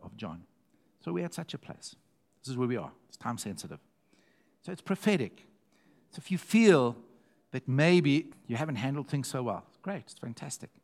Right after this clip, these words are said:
You're coming to the end of yourself. Maybe you're disappointed with your disappointments.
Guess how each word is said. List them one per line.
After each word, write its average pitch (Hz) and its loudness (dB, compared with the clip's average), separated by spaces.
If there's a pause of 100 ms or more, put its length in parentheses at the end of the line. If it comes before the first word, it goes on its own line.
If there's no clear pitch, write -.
(600)
You're - -16
coming 135 -6
to - -10
the 139 -6
end 160 0
of 113 0
yourself. - -8 (840)
Maybe 151 -2
you're 160 0 (480)
disappointed 156 2
with 135 -4
your 131 0
disappointments. 120 -6